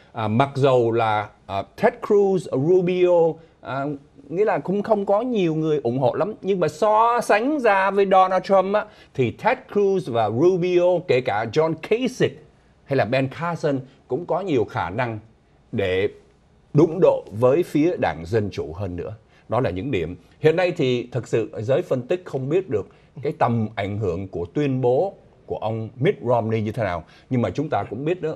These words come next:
ông là một cái vai vế đã từng được Đảng Cộng Hòa đứng phía sau ủng hộ để mà ra tranh cử với Tổng thống Obama hai ngàn lẻ tám. Chính vì thế mà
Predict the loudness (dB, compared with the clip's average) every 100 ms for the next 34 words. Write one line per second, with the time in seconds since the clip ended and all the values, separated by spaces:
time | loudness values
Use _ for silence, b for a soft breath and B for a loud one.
0 | -6 -6 -4 -6 -8 -6 -6 -4 -6 -6
1 | -2 0 0 0 -4 -4 0 0 2 0
2 | -2 -2 -6 -6 -8 -8 -6 -6 -4 -2
3 | -2 -2 2 2 2 2 0 0 -4 -2
4 | 0 0 -2 _ _ _ _ _ _ -4
5 | -2 -4 -2 -2 -2 -2 -2 -4 -6 -2
6 | -2 -2 -6 -6 -6 -6 -6 -6 -6 -10
7 | -8 -10 -8 -12 -12 -16 -8 -6 -6 -12
8 | b b b -8 -4 -4 -4 -4 -4 -6